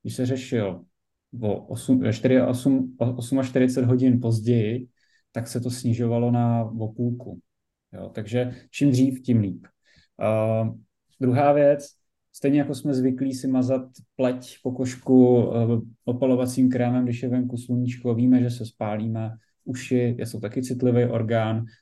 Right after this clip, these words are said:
pokud jsme, máme prostě citlivější a víme to, že nám třeba po koncertech píská v uších a tak dále, je dobrý si ty uši chránit. Máme jenom dvě, jiný mít nebudem a ochrana uší je fakt jako jediná možná aktivní, proaktivní ochrana proti tinnitu.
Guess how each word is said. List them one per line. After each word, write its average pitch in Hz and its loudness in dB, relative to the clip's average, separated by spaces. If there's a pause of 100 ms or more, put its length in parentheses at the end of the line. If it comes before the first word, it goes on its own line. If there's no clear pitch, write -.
(140)
pokud 120 -8
jsme, 123 -4 (200)
máme 113 0
prostě 117 -4
citlivější 120 2
a 117 2
víme 113 2
to, 113 -4
že 107 -6
nám 107 -6
třeba 110 -10
po 113 -8
koncertech 117 -2
píská 107 -8
v - -14
uších - -8
a 113 -6
tak 113 0
dále, 110 0 (360)
je 131 2
dobrý 113 0
si 117 -6
ty 123 -6
uši 117 -10
chránit. 113 0 (160)
Máme 117 0
jenom 117 0
dvě, 120 0
jiný 120 0
mít 113 0
nebudem 131 -2 (500)
a 120 0 (280)
ochrana 127 2
uší - -6
je 123 2 (140)
fakt - -6
jako 123 -4
jediná 131 0
možná 123 2
aktivní, 120 0
proaktivní 120 -6
ochrana 120 -4
proti 113 -6
tinnitu. 117 -4